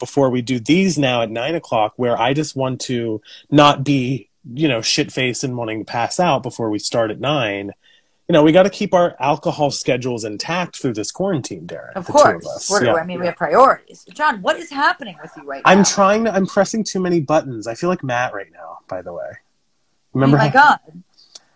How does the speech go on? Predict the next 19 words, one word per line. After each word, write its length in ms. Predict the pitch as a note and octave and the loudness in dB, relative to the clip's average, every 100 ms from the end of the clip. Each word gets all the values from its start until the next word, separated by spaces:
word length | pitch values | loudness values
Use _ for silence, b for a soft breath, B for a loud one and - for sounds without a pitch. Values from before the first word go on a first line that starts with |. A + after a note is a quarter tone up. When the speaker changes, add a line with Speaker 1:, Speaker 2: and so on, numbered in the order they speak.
| b - | b 0
Speaker 1:
I'm 140 | D3+ | 2
just 220 | D#3+ G3 - | 4 2 4
trying 100 | A3 | 4
to 60 | |
find 240 | G#3 F#3+ F#3 | 4 2 2
a 60 | |
good 160 | E3 D#3+ | 4 2
question, 420 | - E3 D#3+ C#3+ | 4 2 2 0
and 140 | B2 A#2+ | -2 -4
it's 240 | A#2 - | -8 -6
like, 160 | B2+ A2 | -6 -4
you 80 | B2 | -4
have 260 | C#3 C#3 | -2 -4
to 100 | - C#3 | -2 0
really, 340 | B2+ B2+ B2+ | 0 2 0
like, 480 | A#2 G#2+ G#2 - - _ C3+ | 0 0 -2 -8 -20 _ -6
be 140 | B2 | -4
very 320 | A#2 B2 B2 | -2 -2 -2
careful. 840 | B2 - B2 A#2+ - - - C#3+ | -4 -8 -8 -8 -10 -14 -18 -20